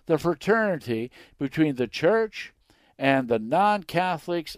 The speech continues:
of the nation. The Vice President of the United States comes here and takes his seat alongside the Cardinal.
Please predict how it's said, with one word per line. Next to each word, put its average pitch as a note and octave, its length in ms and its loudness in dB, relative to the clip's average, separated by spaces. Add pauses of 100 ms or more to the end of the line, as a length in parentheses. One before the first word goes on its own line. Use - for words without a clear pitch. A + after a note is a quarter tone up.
of C3+ 260 0
the C#3+ 180 2
nation. C#3 540 -4 (640)
The A#2 80 0
Vice D3 340 2
President E3+ 540 2
of A#2 100 -6
the A#2+ 80 -2
United D3 420 0
States D3 400 -2
comes E3 360 -4
here B2 300 -4 (300)
and C3+ 220 0
takes D#3+ 340 0
his D#3 200 -2
seat G3+ 320 -4
alongside C3+ 800 -2
the D#3+ 80 -6
Cardinal. G3 540 0